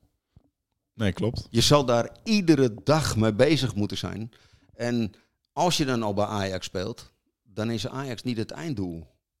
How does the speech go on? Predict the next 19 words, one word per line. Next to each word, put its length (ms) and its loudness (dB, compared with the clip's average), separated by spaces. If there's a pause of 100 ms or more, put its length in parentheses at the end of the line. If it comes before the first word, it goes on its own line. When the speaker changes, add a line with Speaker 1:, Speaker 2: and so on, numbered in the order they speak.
(140)
Speaker 2:
Want 160 -10
uiteindelijk 500 -6
is 80 -6
het 120 -10
einddoel 380 -4
Manchester 540 -6
United 640 -6
of, 300 -8
of, 320 -14
of 260 -12
Barcelona 680 -4
of 200 -6
welke 480 -2
grote 340 -2
voetbalclub 560 -2
in 80 -2
Europa 380 -2
dan 160 -8
ook. 200 -12